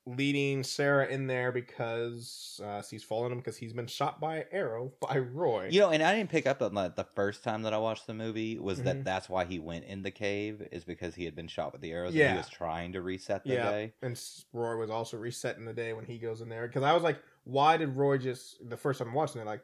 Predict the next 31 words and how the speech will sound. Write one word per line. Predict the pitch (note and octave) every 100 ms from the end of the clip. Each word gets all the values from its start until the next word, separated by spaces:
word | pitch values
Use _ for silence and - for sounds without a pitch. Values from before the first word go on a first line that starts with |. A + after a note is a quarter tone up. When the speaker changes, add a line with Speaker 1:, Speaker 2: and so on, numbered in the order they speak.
| -
Speaker 1:
"Why | A#2 A#2
did | A#2 G#2+
Roy | A2
just | G#2+
stop | - A#2 - _ -
chasing | D3 C3 A#2
them | G#2+
and | G2+
just | G2+ -
walk | A2 A2+
into | A2
this | G2 -
cave?" | - F#2+ A1 - _ _ _ _ _
But | E2 -
it | G2+
makes | G2 F#2+ -
sense | A2 G2+
that | G#2+ G2
both | A2 A2
of |
them | A2+ A2+
are | A2+
like, | A2+ A2
"Oh, | C#3 C#3+ -
this | C3 B2+
is, | - -
this | C3
day's | - C#3 C3+
a | C3
wash. | C3+ C3 C3 C#3 - -
<laughs> | C#4 C3 G3+